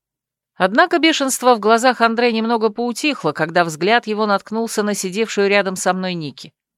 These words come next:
Правда, бедная волчица при этом вздрогнула и тотчас опустила голову.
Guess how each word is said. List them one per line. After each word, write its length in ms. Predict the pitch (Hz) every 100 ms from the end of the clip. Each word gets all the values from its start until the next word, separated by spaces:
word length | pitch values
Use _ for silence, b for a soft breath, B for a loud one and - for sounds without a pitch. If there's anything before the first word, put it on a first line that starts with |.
| _ _ _ _ -
Правда, 300 | 190 190 202
бедная 360 | 220 196 190
волчица 520 | 190 190 - 202 -
при 160 | 180 185
этом 220 | 185 185
вздрогнула 640 | 180 165 233 254 175 156 156
и 40 |
тотчас 500 | - 220 214 202 -
опустила 580 | - 180 170 - 175 170
голову. 420 | 160 147 120 -